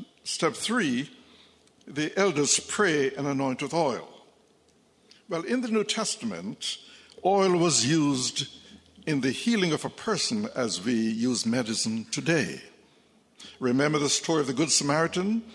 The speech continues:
when he found the man wounded at the side of the road?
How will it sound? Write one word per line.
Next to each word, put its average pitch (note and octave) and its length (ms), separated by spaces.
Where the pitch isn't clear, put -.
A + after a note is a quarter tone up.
when C3 520
he B2+ 160
found C#3+ 520
the A#2 280
man A#2 600
wounded E3+ 600
at G#2+ 120
the A2 80
side C3 420
of B2+ 100
the A#2 60
road? E3 500